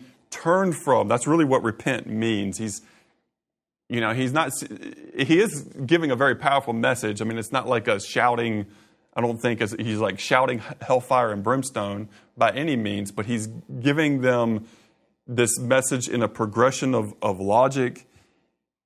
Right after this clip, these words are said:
And, and, and the logical thing to do if you've been taking God as something other than he truly is,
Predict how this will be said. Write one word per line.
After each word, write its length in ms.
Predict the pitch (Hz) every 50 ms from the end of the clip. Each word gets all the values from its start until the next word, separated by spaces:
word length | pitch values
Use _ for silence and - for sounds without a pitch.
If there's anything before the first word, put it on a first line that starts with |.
| _ -
And, 100 | 123 127
and, 260 | 123 - 117 120 120
and 320 | 113 107 90 113 127 123 113
the 80 | 113
logical 480 | 113 117 127 139 156 151 170 - 156 139
thing 240 | - 147 135 127 123
to 80 | 113
do 340 | 104 101 135 151 151 135 120
if 180 | 110 104 110 131
you've 220 | 131 120 117 117
been 540 | 113 131 127 123 120 117 117 113 104 - - - _ _ _ _ _ _ _ _ _ _ _ _ _ _ _ _ _ _ - -
taking 340 | - 160 151 147 170 151 143
God 280 | 135 135 135 135 131
as 120 | 127 117 -
something 280 | - 123 117 120 110
other 180 | - 123 131 139
than 140 | 135 135 135
he 100 | 131 120
truly 500 | 113 - - 143 143 131 123 120 120 139
is, 580 | 151 147 135 123 113 110 107 104 101 - -